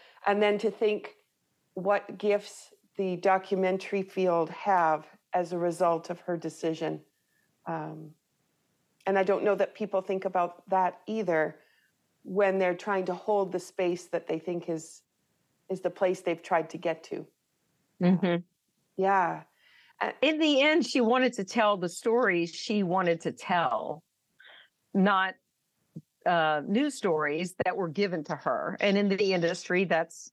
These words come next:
Speaker 2: what happens. The
Speaker 1: Mm-hmm.
Speaker 2: anchor may have influence on what makes it on the air, but they are being told, "Here's the lineup, here are the stories, here's how," you know.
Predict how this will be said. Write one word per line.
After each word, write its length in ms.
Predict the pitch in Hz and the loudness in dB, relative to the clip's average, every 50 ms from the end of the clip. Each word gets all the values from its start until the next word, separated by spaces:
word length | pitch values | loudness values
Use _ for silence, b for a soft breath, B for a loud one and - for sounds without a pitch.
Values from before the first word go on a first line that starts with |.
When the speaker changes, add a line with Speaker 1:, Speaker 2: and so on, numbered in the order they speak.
| _ | _
Speaker 2:
what 180 | - 180 175 160 | -2 0 0 0
happens. 720 | 170 190 220 240 240 240 185 151 139 139 160 165 - - B B B B B B B B B | 0 0 0 0 0 0 -2 -4 -4 -6 -8 -10 -10 -14 B B B B B B B B B
The 160 | 190 202 214 | 2 2 2
Speaker 1:
Mm-hmm. 60 | - - | 4 4
Speaker 2:
anchor 300 | 220 233 226 240 226 202 | 2 2 2 2 2 2
may 260 | 190 185 185 190 190 | 4 2 2 2 0
have 360 | 190 202 202 190 185 180 170 | 0 0 2 2 2 2 0
influence 760 | 156 165 165 160 _ _ 240 254 269 247 190 170 175 185 - | -2 -4 -4 -6 _ _ 0 2 2 4 4 2 0 0 0
on 160 | 196 170 170 | 0 0 2
what 200 | 165 185 180 - | 2 0 0 0
makes 280 | 165 175 180 175 - - | 0 -2 -2 -2 -2 -2
it 80 | 185 | 0
on 180 | 175 170 165 160 | 2 2 2 2
the 160 | 156 147 - | 0 -2 0
air, 460 | - 214 233 226 202 170 160 165 156 - | 0 2 2 4 2 2 2 0 0 0
but 220 | 170 165 160 - | -2 -2 -2 0
they 180 | - 180 185 185 | 0 0 2 4
are 120 | 180 165 | 2 2
being 600 | 156 143 185 180 175 170 160 160 156 156 156 160 156 B B B B B B | 2 2 0 0 0 0 -2 -2 -4 -6 -8 -10 -10 B B B B B B
told, 640 | - - 285 285 269 240 185 170 170 170 160 156 - B B B B B B | -2 0 2 4 4 4 4 2 2 0 -2 -6 -12 B B B B B B
"Here's 340 | _ - 208 233 220 214 190 | _ 2 4 4 4 2 0
the 100 | - 185 | -2 -2
lineup, 500 | 175 180 180 180 180 180 180 175 170 160 - _ _ _ _ _ | 0 2 2 2 2 4 4 2 2 2 -2 _ _ _ _ _
here 200 | 190 226 214 196 | 0 2 2 2
are 40 | 180 | 0
the 140 | 175 170 | -2 -4
stories, 880 | 165 - - 196 180 175 175 175 165 165 165 160 160 160 160 - - - B B B B B | -6 -6 -4 -2 0 2 2 2 2 2 2 0 0 -2 -4 -8 -14 -16 B B B B B
here's 260 | - 214 196 180 - | 2 4 4 4 2
how," 300 | - 185 190 190 185 - | 0 2 2 2 0 0
you 160 | - 208 214 | -2 -2 0
know. 320 | 196 175 165 160 156 156 | 0 0 0 0 -2 -4